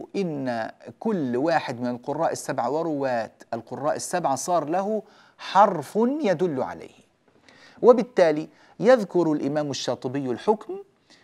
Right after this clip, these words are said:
ويذيله برموز القراء التي جاء،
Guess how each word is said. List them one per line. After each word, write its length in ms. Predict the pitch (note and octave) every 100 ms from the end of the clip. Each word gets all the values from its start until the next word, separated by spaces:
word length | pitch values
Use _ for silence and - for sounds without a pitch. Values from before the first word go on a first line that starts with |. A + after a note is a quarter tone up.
| _
ويذيله 1500 | C#3 E3+ D3+ B2+ C3+ B2+ E3+ D#3+ C#3+ C3 D#3+ F3 F3+ F#3 F#3 _ _ _
برموز 1700 | A#2+ D#3 E3+ E3+ - _ _ _ _ _ _ - D#3 E3 G#3+ A#3+ G#3+ E3+
القراء 760 | - D3+ - D3 C#3+ E3 E3+ -
التي 420 | C3 C3+ D#3+ C#3+ B2+
جاء، 520 | C#3+ D3 - D#3